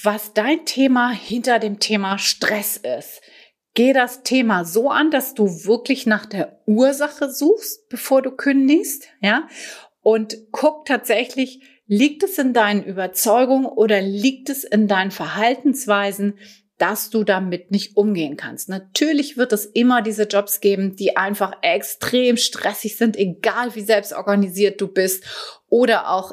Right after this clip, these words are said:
egal, was für eine Einstellung und Haltung zu, du zu deiner Arbeit hast. Die sind einfach per se stressig, ja? Und dann ist tatsächlich wirklich die Frage,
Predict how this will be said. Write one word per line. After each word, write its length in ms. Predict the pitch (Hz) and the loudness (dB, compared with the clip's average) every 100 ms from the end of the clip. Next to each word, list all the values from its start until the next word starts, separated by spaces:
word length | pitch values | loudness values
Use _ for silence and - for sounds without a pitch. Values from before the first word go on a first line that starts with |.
| - | -4
egal, 540 | 190 185 185 196 226 | -4 -2 -2 0 -2
was 160 | 208 214 | -6 -8
für 80 | 208 | -6
eine 160 | 180 | -6
Einstellung 640 | 170 214 - 202 196 185 185 | -4 -4 0 0 0 -4 -6
und 260 | 190 - | -8 -4
Haltung 400 | 185 196 180 180 | -2 0 0 -2
zu, 200 | - 185 | -6 -10
du 180 | 165 202 | -6 -6
zu 200 | 202 185 | -2 0
deiner 360 | 185 170 175 123 | 0 0 0 2
Arbeit 420 | 214 214 202 - | 2 0 -2 -4
hast. 240 | 190 - | -10 -10
Die 100 | 185 | -12
sind 400 | 156 240 311 - | 0 2 2 0
einfach 500 | 208 220 220 214 - | -2 0 0 -2 -8
per 260 | - 180 170 | -8 -4 -2
se 320 | 160 233 277 | 0 2 2
stressig, 920 | - - - 269 - 294 359 - - - - - - | -2 -2 0 -2 2 2 2 -2 -16 -18 -20 -20 -2
ja? 280 | 196 202 311 - - - | 0 2 0 -8 -20 -12
Und 220 | - 196 | -2 0
dann 180 | 208 254 | 2 0
ist 200 | 320 - | -2 -4
tatsächlich 580 | 233 208 190 226 208 - | -8 -2 0 0 -4 -14
wirklich 300 | 190 202 - | -14 -14 -16
die 100 | 185 | -20
Frage, 580 | - 165 175 165 170 | -8 -4 -2 -2 -4